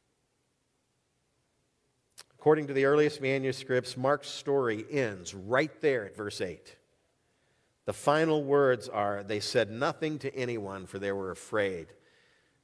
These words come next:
Mark put a period at the end of the sentence, figuratively speaking, and laid down his pen at that point. Jesus was alive, but his followers were mute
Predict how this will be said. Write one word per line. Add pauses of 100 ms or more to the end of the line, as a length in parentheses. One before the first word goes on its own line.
(800)
Mark (380)
put
a
period
at
the
end
of
the
sentence,
figuratively
speaking,
and
laid
down
his
pen
at
that
point. (460)
Jesus
was
alive, (760)
but
his
followers
were
mute